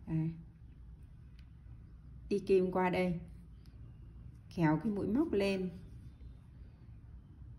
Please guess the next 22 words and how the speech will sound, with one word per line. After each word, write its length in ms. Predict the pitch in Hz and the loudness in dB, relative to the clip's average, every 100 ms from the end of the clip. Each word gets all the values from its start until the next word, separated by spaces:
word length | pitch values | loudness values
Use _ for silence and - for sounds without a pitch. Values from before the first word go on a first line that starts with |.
| - - - - - - - - - - - - | -16 -16 -16 -16 -16 -16 -16 -16 -14 -16 -8 4
Kéo 220 | 165 165 | 6 8
qua 100 | 202 | 6
hai 260 | 214 202 196 | 4 2 2
sợi 260 | 202 - | 2 4
lần 180 | 165 165 | 8 8
thứ 80 | 175 | 8
nhất, 280 | 170 220 294 - - - - - | 6 4 2 -4 -14 -14 -16 -8
kéo 220 | - 170 170 | 0 2 2
qua 100 | 208 | 2
hai 260 | 233 202 | 2 2
sợi 240 | 196 214 156 | 2 2 6
lần 200 | 170 160 | 8 8
thứ 80 | |
hai. 480 | 220 240 208 202 190 196 - - - - | 6 2 0 0 -2 -6 -10 -16 -16 -6
Sau 180 | - 214 | 0 4
đó 460 | 185 165 170 262 - - - - | 6 6 6 2 -4 -12 -10 -2
lại 160 | 165 - | -2 0
quay 200 | 214 208 | -2 -2
kim 360 | 196 220 208 202 | 0 2 2 4
lấy 180 | 170 170 | 6 6
mũi 180 | 175 | 4
giả 420 | 202 196 156 147 | 2 4 4 4